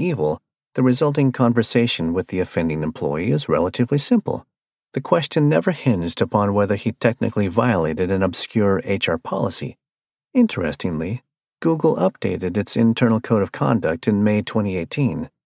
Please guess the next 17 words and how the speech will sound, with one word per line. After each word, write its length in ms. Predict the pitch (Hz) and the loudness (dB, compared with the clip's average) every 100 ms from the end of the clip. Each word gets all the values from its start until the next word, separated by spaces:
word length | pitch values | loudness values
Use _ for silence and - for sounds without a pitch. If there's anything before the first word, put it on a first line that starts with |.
| _ _ - | _ _ -2
Employees 640 | 139 135 120 127 127 120 - | 0 2 2 4 4 0 -2
should 240 | - 113 | 0 2
now 220 | 127 180 | 2 2
strive 440 | - - 143 123 123 | -4 -2 2 2 0
to 480 | - 120 117 113 - _ _ | 0 2 4 2 0 _ _
do 240 | 147 196 196 | -2 0 2
the 160 | 180 | 0
right 280 | 151 156 151 | 0 0 0
thing. 500 | - 156 113 - - _ _ _ _ _ _ _ | 0 2 2 0 -12 _ _ _ _ _ _ _
I 160 | - 220 | -2 0
suspect 640 | - 170 - 135 147 - | 2 0 0 0 -2 0
that 180 | 123 - | 0 2
company 400 | - - 185 165 | -2 0 0 2
lawyers 540 | 123 107 78 78 - - | 4 2 0 -4 -6 -6
sanctioned 580 | - 104 95 95 82 - | -2 -2 0 -2 -2 -4
the 80 | 85 | -2
change. 500 | - 87 76 69 | 0 0 0 -6